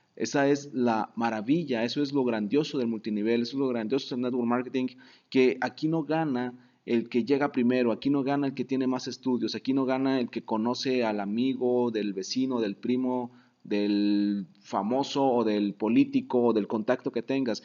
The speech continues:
En network marketing van a ganar las personas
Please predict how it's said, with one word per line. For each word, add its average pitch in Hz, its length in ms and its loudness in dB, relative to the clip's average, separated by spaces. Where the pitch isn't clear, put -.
En 104 140 -2
network 131 280 2
marketing 135 520 -2
van 127 240 0
a 151 60 -2
ganar 127 320 2
las 120 160 -2
personas 120 580 -2